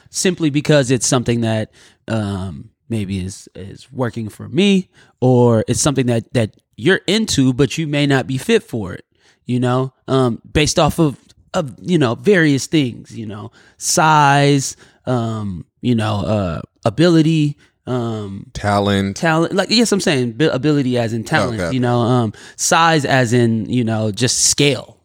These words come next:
Speaker 1: you know what I mean? Like, the scale may be too big, you know, but, um,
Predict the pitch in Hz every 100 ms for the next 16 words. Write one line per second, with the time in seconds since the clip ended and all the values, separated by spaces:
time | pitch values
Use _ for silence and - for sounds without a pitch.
0 | - 123 117 117 113 120 123 113 107 113
1 | - - 170 120 113 107 - 117 101 107
2 | - _ _ - _ - 123 120 127 127
3 | 131 127 110 _ - - - 123 117 107